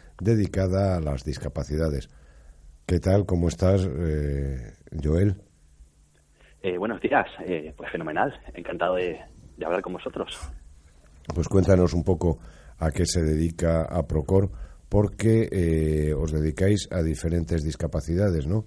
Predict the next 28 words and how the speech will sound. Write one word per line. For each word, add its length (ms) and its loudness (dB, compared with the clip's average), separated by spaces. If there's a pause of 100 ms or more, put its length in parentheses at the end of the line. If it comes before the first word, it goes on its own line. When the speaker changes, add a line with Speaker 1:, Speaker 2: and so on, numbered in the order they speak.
(440)
Speaker 1:
Al 840 -2
síndrome 440 0
de 120 0
Asperger, 640 -2 (640)
a 120 -2
personas 500 -2
con 300 -4
síndrome 420 -2
de 140 -2
Down. 400 2
Cuéntanos 460 0
un 120 -2
poco 380 -4 (440)
en 120 -4
Speaker 2:
Sí, 80 2
Speaker 1:
qué 140 -2
Speaker 2:
eh, 60 0
bueno, 180 0
Speaker 1:
consiste. 120 -4
Speaker 2:
nosotros, 360 -2
eh, 420 0
trabajamos 540 0 (440)
desde 200 -10
la 80 -4
Fundación 320 -10
Aprocor, 280 -6
trabajamos 480 -6
con, 720 -8